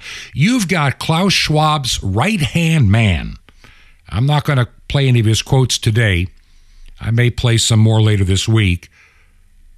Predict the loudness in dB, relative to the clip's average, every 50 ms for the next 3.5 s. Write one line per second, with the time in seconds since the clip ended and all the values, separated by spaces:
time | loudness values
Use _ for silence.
0 | -20 _ _ _ _ _ _ _ _ _ _ _ _ _ _ _ _ _ _ _
1 | _ _ _ _ _ _ _ _ _ _ _ _ _ _ _ _ _ -6 -2 -2
2 | -2 -2 -2 -2 -2 0 0 0 0 0 -2 -4 -6 -6 -6 -6 -4 -4 -6 -4
3 | -2 -2 -2 -2 -2 -6 -10 -14 -18